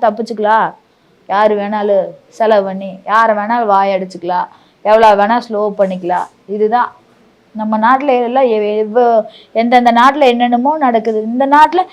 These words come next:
என் பிள்ளைக்கு அது மரணத்துக்கு ஒரு மரியாதையே இல்லாம போச்சு. ஏன்னா என் புள்ள சந்தோஷமா வாழ்ந்து அவங்க கூட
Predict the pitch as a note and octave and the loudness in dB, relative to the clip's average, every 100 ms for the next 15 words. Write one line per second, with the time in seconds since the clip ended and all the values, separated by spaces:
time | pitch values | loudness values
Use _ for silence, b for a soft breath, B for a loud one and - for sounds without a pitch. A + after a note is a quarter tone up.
0 | B B A#3 A#3 B3+ D#4 F#4 F#4+ G#4+ G#4 | B B -2 0 2 4 4 4 4 6
1 | C4 C#4+ C#4+ - _ D#4+ E4 G4 G4 E4 | 6 4 0 -4 _ -4 -2 2 4 4
2 | C4+ A3+ B3 C4+ C#4 D#4 D#4 C#4 B3+ A#3 | 4 2 2 0 0 2 4 4 0 -2
3 | A3+ A3+ G3 F3+ _ _ _ _ - G#3 | -8 -8 -10 -12 _ _ _ _ -14 -4
4 | C#4 C#4+ A3+ G3+ G3 C4 A#3+ G#3 C4 b | 0 0 0 -2 -2 4 6 4 2 b
5 | b b b _ G3 G3+ A#3 B3 B3 C4 | b b b _ -4 0 0 0 0 2
6 | A3 G#3 A3 G#3 A3+ A3 G#3 A3 A#3 | 2 2 2 2 0 0 -2 -2 -2